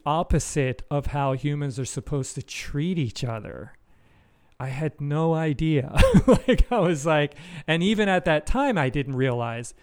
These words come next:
And it's only in reflection, like, going through all these different experiences in Japan and then thinking about my own country and all that stuff.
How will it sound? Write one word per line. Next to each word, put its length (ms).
And 80
it's 160
only 200
in 100
reflection, 640
like, 380
going 280
through 180
all 120
these 200
different 280
experiences 760
in 220
Japan 640
and 120
then 220
thinking 220
about 240
my 120
own 140
country 340
and 80
all 120
that 180
stuff. 240